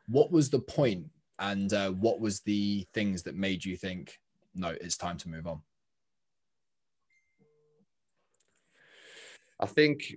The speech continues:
Speaker 2: injuries was the one, because I kept on getting injured. Like, I had, I had, like, four major operations by the time I was twenty-one. I was like, like, "Come on, there's, there's something not right. Maybe my body's not built for it. Maybe,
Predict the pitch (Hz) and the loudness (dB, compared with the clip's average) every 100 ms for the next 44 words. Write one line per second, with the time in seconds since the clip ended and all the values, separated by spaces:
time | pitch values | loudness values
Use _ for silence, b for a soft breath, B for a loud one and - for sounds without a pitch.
0 | - 143 123 107 95 92 101 104 98 98 | 4 6 6 4 4 0 2 4 2 -2
1 | _ 101 101 95 - 143 107 107 - 92 | _ 0 4 2 4 4 4 2 2 2
2 | 90 90 90 92 92 98 92 90 104 101 | 4 4 6 6 8 8 8 8 8 6
3 | 92 - 110 107 101 95 95 98 87 87 | 4 6 8 8 8 8 6 6 4 2
4 | 87 90 87 90 85 82 82 - 85 82 | 4 4 4 2 2 2 -2 0 2 4
5 | 82 80 82 80 78 - 78 82 78 101 | 2 2 0 2 2 2 0 -2 0 0
6 | 92 87 87 85 - 101 - 113 107 101 | 0 0 -2 -4 -4 -2 2 2 2 2
7 | 80 90 110 117 104 95 - 107 104 98 | 4 4 6 4 4 2 6 6 6 4
8 | - 101 - 107 123 110 98 | 4 6 6 4 6 6 4